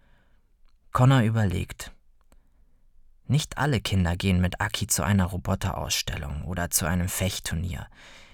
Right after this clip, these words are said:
Manche Kinder machen auch normale Sachen, Park oder See oder sowas in der Art. Aber sie haben Eltern, die das fotografieren.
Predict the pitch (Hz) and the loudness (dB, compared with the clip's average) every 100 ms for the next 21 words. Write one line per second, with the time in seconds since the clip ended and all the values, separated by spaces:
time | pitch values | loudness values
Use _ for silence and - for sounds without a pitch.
0 | - - - - 107 - 127 135 135 127 | -20 -14 -4 2 4 4 4 6 8 6
1 | 127 147 - - 135 127 123 139 156 110 | 6 4 2 2 4 6 6 6 4 4
2 | 90 - - - - - - - - 147 | 2 -4 -8 -10 -16 -20 -20 -4 6 10
3 | 147 117 - 101 98 107 156 117 95 90 | 10 8 2 -2 2 4 4 4 2 -2
4 | 87 92 95 95 - 90 78 - - - | -2 -2 -2 -2 0 0 -2 -6 -10 -12
5 | - - - - - - - _ - 107 | -18 -20 -20 -20 -20 -20 -20 _ 2 4
6 | 117 113 113 127 127 80 107 123 120 127 | 6 8 10 10 8 6 0 0 2 4
7 | 127 123 - 135 127 - 117 - 185 139 | 4 2 2 0 0 -2 -4 -4 -4 -2
8 | 110 | -4